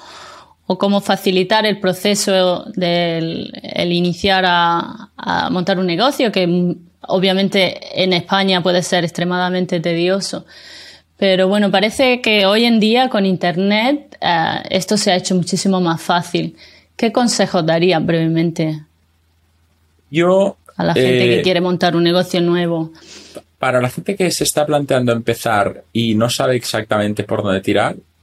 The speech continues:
Speaker 2: mi consejo sería que consigan toda la ayuda que puedan, pero a la vez que no pierdan el,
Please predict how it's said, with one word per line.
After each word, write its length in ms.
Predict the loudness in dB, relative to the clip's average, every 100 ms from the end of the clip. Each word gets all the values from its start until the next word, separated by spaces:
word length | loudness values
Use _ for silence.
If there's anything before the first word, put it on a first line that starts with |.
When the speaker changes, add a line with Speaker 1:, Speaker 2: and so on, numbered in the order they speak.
| _ _
Speaker 2:
mi 140 | -6 -2
consejo 340 | 0 0 -2
sería 480 | 0 0 2 0 -2 _ _ _ _ _
que 360 | -2 0 0 -2
consigan 520 | -2 -2 0 0 -2 -2
toda 260 | 0 2
la 60 | 2
ayuda 240 | 2 2
que 100 | 0
puedan, 480 | -2 0 0 -2 -6 _ -4
pero 120 | 0
a 20 |
la 80 | 2
vez 200 | 0 -2
que 140 | -4
no 120 | -4
pierdan 440 | 0 0 2 0 0
el, 500 | 0 0 0 -2